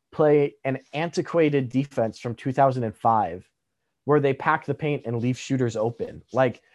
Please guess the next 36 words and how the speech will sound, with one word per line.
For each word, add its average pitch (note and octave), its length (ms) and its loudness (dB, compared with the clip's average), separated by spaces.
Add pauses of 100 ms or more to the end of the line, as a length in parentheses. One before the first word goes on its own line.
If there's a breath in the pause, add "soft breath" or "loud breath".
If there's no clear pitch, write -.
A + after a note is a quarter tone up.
(160)
e-, C#3+ 60 4
everyone G3 540 4
is D#3+ 80 -2
so, E3 380 6
wants D3 340 0
to D#3 80 0
have C3+ 220 2
these B2 180 0
melt, A#2+ 260 2
right? B2 240 2
It's A#2+ 160 -6
like B2 160 -2 (600)
Clippers, F3+ 760 2
Clippers F#3 340 2
Twitter, D3 260 4
Clippers C#3 380 0
fans A2+ 520 -2 (600)
want D3+ 380 4
to - 80 -4
melt C3 280 4
down A2 380 0
about G#2+ 380 0
anything. G2+ 420 -8 (380)
Uh, B2 180 4
if B2+ 140 -2
the C3+ 80 2
Clippers E3 640 2 (420)
win E3+ 560 4 (200)
but B2+ 340 4
don't D3+ 220 4
shoot D#3 240 -4
well, D3+ 360 4 (500)
then, B2+ 640 4 (720)
you C3+ 140 0
know, A#2+ 180 4
they, B2 480 4